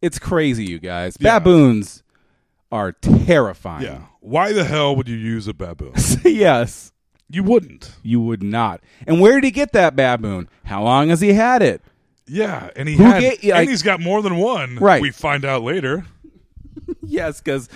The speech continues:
Speaker 1: spoiler alert: things don't go well for this
Speaker 2: <laughs>
Speaker 1: first baboon.
Speaker 2: For this baboon,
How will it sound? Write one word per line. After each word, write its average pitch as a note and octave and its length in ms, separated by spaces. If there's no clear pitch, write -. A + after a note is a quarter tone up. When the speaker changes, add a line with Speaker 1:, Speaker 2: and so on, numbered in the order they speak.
Speaker 1:
spoiler D3 580
alert: A2+ 400
things C3+ 280
don't C#3+ 220
go C#3 180
well C3+ 280
for B2+ 160
this A#2+ 280
Speaker 2:
<laughs> - 80
Speaker 1:
first D3+ 280
baboon. B2 400
Speaker 2:
For - 60
this G3+ 140
baboon, F3 640